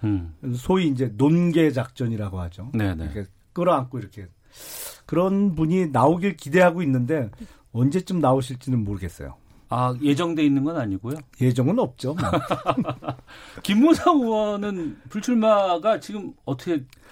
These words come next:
Speaker 1: 돼 있나요?
Speaker 2: 그 불출마 선언은 진작에 했죠.
Speaker 1: 예.
Speaker 2: 근데 지금, 어, 어떤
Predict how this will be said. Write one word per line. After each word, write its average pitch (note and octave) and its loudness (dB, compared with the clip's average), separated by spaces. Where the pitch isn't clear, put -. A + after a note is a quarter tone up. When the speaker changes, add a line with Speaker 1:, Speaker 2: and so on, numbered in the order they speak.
Speaker 1:
돼 B2+ 0
있나요? D3+ 0
Speaker 2:
그 D#3 0
불출마 F#3 0
선언은 F3 0
진작에 D#3 2
했죠. C#3+ -2
Speaker 1:
예. C#3+ 4
Speaker 2:
근데 F3 2
지금, D#3 -2
어, G#2 -8
어떤 C#3 -2